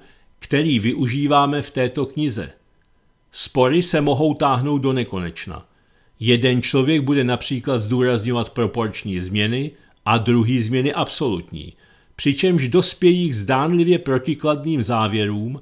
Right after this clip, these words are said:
a čtenář se bude ptát, zda čísla skutečně znamenají něco jiného než to, co zastánce toho či onoho chce. Zahrneme-li do knihy také údaje, z nich jsme čerpali,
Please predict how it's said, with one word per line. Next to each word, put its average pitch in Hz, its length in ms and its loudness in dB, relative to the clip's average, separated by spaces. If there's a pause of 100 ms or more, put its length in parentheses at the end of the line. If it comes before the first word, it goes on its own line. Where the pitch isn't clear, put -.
(300)
a 123 120 0
čtenář 143 560 -2
se 147 200 -2
bude 147 240 -2
ptát, 117 540 -4 (400)
zda 123 200 0
čísla 165 360 0
skutečně 165 500 0
znamenají 156 560 0
něco 160 300 -2
jiného 139 560 0
než 113 360 -6
to, 165 420 0
co 110 180 -4
zastánce 131 720 -2
toho 127 460 -2
či - 280 -6
onoho 113 460 -2
chce. - 440 -6 (1300)
Zahrneme-li 190 720 4
do 170 140 4
knihy 170 280 2
také 175 360 2
údaje, 160 560 2
z 98 120 -4
nich 135 200 0
jsme 139 180 -2
čerpali, 131 680 -4